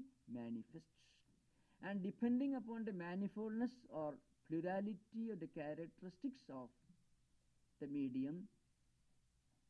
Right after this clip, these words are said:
its manifestation, man-, manifestation also changes. Yasya prithvi shariram. Ye prithivyaha antaro yamayati.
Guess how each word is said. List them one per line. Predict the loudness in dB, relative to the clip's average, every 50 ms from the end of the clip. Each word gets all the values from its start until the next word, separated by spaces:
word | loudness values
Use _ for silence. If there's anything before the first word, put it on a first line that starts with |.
| _ _ -20 -16 _ -10
its | -10 -8 -8 -6
manifestation, | -4 -2 -2 -2 -2 -4 -6 -6 -6 -4 -2 -2 -4 -4 -8 -14 -18 -16 -14 -14 -10 -8
man-, | -4 -2 -2 -2 -4 -4 -4 -4
manifestation | -2 -2 -2 -2 -2 -4 -6 -8 -8 -10 -10 -8 -8 -8
also | -6 -6 -8 -10 -12 -12 -12 -12 -12 -14 _ _ _ _ _ -12
changes. | -10 -10 -10 -12 -16 -18 -20 -20 -20 -20 _ _ -6 -4
Yasya | -4 -4 -4 -4 -4
prithvi | -4 -4 -6 -8 -6 -4 -4 -4
shariram. | -6 -6 -6 -6 -8 -8 -10 -14 -18 -20 -20 -20 _ _ _ _ _ _ _ _ -20 -20 -20 -12 -4
Ye | -2 -2
prithivyaha | -2 0 0 -2 0 2 2 4 4 4 4 2 2 0 -2 -2 -2 0
antaro | 0 0 2 2 4 4 6 6
yamayati. | 6 4 2 0 -2 -2 -4 -6 -8 -12